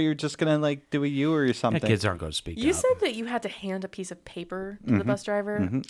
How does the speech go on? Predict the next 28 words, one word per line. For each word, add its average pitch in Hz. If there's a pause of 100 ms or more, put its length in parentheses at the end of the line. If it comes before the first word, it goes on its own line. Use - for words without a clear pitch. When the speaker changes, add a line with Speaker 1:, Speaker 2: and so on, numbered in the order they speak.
Speaker 1:
Yeah, 123
Speaker 3:
All 104
of 220
Speaker 1:
because 117
Speaker 3:
that 185
was 185
online 170
for -
us. -
Speaker 1:
Well, 151
Speaker 3:
And -
they 143
Speaker 1:
uh, 156
yeah, -
Speaker 3:
planned 165
the 160
routes. -
Speaker 1:
Well, 139 (140)
I 117
think 151
mine 120
was 101
just -
coming 98
up, 98 (200)
and 117
it 113
was, 107